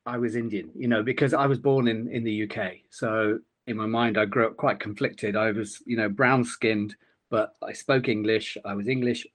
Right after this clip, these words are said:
yet I was Indian. And sort of trying to rationalize my identity was always strange 'cause, you know, at, at that time, being of color and being Indian, you know, in the seventies in the U K,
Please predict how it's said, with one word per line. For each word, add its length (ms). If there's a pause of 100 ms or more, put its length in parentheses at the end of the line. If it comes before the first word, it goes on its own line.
yet 380
I 80
was 160
Indian. 440 (380)
And 120
sort 200
of 160 (340)
trying 300
to 320 (200)
rationalize 480
my 220
identity 720
was 200
always 280
strange 440
'cause, 200
you 100
know, 220
at, 200
at 160
that 280
time, 480 (480)
being 280
of 180
color 420
and 120
being 180
Indian, 400
you 140
know, 260
in 140
the 80
seventies 480
in 80
the 60
U 100
K, 260